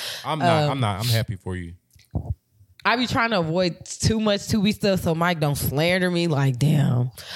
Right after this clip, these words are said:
Speaker 2: But y'all know I fuck with Tubi.
Speaker 1: Mm.
Speaker 2: Just saying.
Speaker 1: Mm.
Speaker 2: Tubi and talk shit. Um, it's Supernatural, so.
Speaker 1: Yeah, definitely Supernatural.
Speaker 2: I'm gonna have to,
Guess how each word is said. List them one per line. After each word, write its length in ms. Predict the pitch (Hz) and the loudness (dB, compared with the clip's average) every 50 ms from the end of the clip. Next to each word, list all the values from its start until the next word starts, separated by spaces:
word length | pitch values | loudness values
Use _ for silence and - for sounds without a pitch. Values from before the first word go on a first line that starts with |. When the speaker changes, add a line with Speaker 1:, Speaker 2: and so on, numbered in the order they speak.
| - - - 143 147 151 143 - - | -10 -2 -2 -2 -2 -2 -6 -4 0
Speaker 2:
But 460 | 233 226 208 185 165 151 - - - - - - - - - - | 0 2 2 2 0 -2 -4 -8 -12 -14 -12 -8 -6 -4 -4 -4
y'all 200 | - 127 127 131 | 0 2 2 4
know 120 | 123 120 107 | 4 4 4
I 80 | 110 | 4
fuck 240 | 117 - - 98 107 | 4 4 2 0 2
with 140 | - - - | 0 0 0
Tubi. 400 | - - 117 117 98 - - - | 0 0 2 2 2 2 0 0
Speaker 1:
Mm. 500 | 110 104 98 95 92 90 87 87 87 - | 0 -2 -2 -2 -4 -4 -6 -8 -6 0
Speaker 2:
Just 220 | - 127 117 - | 2 2 2 2
saying. 420 | - 110 117 123 127 123 123 131 135 | 2 2 2 4 4 2 2 0 -2
Speaker 1:
Mm. 460 | 95 92 87 82 80 80 80 78 76 76 76 - - - - - - _ _ _ _ _ _ _ _ - | -6 -6 -6 -6 -8 -10 -10 -12 -14 -16 -20 -20 -20 -20 -20 -20 -20 _ _ _ _ _ _ _ _ -10
Speaker 2:
Tubi 460 | - - 156 160 156 143 139 131 131 | -2 0 0 2 2 2 2 0 0
and 220 | 131 131 131 127 - _ - | -2 -2 -4 -8 -10 _ -6
talk 280 | - - 135 131 - - | 0 2 2 2 0 -2
shit. 340 | - - 123 120 - - - - - - - - - _ - | -2 0 2 2 0 0 -6 -10 -10 -10 -12 -12 -14 _ -4
Um, 500 | 160 160 156 147 143 139 131 123 127 127 - _ _ _ _ _ _ _ _ | -2 0 2 2 2 0 0 -2 -4 -6 -10 _ _ _ _ _ _ _ _
it's 260 | - - - - 220 - | -14 -6 -4 -2 -2 -2
Supernatural, 800 | - - 226 240 - 160 139 143 147 147 139 - - 123 120 120 | 0 -2 -2 0 0 0 2 2 2 0 0 -2 -2 0 0 0
so. 540 | - - 131 123 120 120 120 120 120 120 - _ _ _ _ - - - - - - 95 | 0 0 2 2 4 4 2 2 0 -2 -4 _ _ _ _ -10 -8 -8 -6 -8 -8 -6
Speaker 1:
Yeah, 260 | 113 139 127 92 80 80 - - 90 - - | -4 -4 -4 -4 -6 -10 -16 -18 -18 -14 -6
definitely 260 | - 110 110 113 107 | -4 -2 -2 0 -2
Supernatural. 560 | 98 - 113 95 98 98 92 85 - - - 80 - - - - - - - - - - - - - - | -2 -2 -4 -4 -4 -4 -4 -4 -4 -4 -4 -4 -6 -8 -12 -16 -12 -12 -10 -10 -10 -14 -16 -14 -8 -4
Speaker 2:
I'm 80 | 277 359 | -2 0
gonna 120 | 403 359 | 0 2
have 140 | 262 196 - - | 0 0 0 0
to, 340 | 135 127 127 127 123 - | 0 0 2 2 0 -2